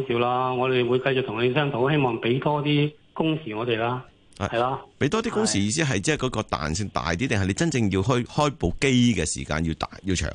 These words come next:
Speaker 2: 啲，要用，用咁，
Speaker 1: 係一
Speaker 2: 用長嘅時間呢？
Speaker 1: 係，應該長啲時間俾我哋。譬如而家佢，呃，八日啦，我哋希望俾，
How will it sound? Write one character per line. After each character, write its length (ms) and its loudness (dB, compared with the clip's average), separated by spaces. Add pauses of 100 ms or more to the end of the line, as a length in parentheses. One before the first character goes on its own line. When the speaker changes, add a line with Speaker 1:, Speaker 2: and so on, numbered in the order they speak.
(120)
Speaker 2:
啲， 120 2 (180)
要 80 2
用， 280 0 (380)
用 220 0
咁， 180 -2
Speaker 1:
係 160 2
一 40 0
Speaker 2:
用 260 0
長 240 -4
嘅 160 -2
時 120 -8
間 200 -2
呢？ 100 -2 (120)
Speaker 1:
係， 40 2
應 80 2
該 140 0
長 260 0
啲 140 2
時 140 -6
間 20 0 (140)
俾 80 -2
我 100 0
哋。 220 0
譬 240 0
如 60 2
而 120 0
家 60 0
佢， 200 2
呃， 360 0
八 180 -4
日 100 -6
啦， 200 0
我 100 -2
哋 240 -2
希 80 2
望 260 0
俾， 240 0